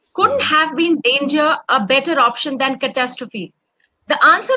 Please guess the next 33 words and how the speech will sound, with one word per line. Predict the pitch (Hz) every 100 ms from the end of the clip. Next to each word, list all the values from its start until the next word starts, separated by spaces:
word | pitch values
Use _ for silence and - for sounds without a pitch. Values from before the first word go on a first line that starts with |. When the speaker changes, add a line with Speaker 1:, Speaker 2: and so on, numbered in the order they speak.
| 415
Speaker 1:
option | 330 - 339
appears | - 285 285
to | -
be | 247
more | 302 269 294
difficult | 233 254 254 339 269 247 285 202
than | 233 233
the | 247
question. | 247 208 - 196 170 _ _ _ _ _ _
Speaker 2:
Yeah, | 143
that | 113
was | 131
the | 131
point | 117 139 147
I | 131
was | 123
trying | 90 127
to | 120 107
make. | 113 110 - - _ _ - _ _ _ _ _ _ _ _
Speaker 1:
Precisely. | 202 196 - _ _ _ _ _ _ _
Speaker 2:
So | _ 123 107 101
are | 104 131
you | 156
testing | 151 131 - 143 147
the | 120 113 107 104
understanding | - 117 120 127 131
of | 127
the | 107
meaning | 113 139 135
of | 127
the | 110
word | 110 120
calamity | - 113 113 104 - 110 165